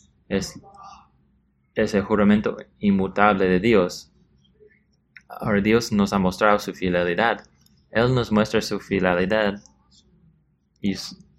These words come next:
su confian-, la, la confianza que nos da su palabra en el texto, particularmente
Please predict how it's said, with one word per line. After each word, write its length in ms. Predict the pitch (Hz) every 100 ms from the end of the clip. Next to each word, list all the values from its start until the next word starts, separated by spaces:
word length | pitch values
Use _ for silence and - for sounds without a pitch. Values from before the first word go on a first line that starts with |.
| _
su 240 | - 98
confian-, 520 | - 101 - 110 113 -
la, 400 | 101 98 - _ -
la 120 | 104
confianza 460 | 104 95 110 110
que 100 | 113
nos 140 | 98 95
da 100 | 101
su 160 | -
palabra 400 | - 101 101 98
en 80 | 95
el 120 | 92
texto, 500 | - 113 - 101 92
particularmente 880 | - 95 104 95 98 113 123 110 -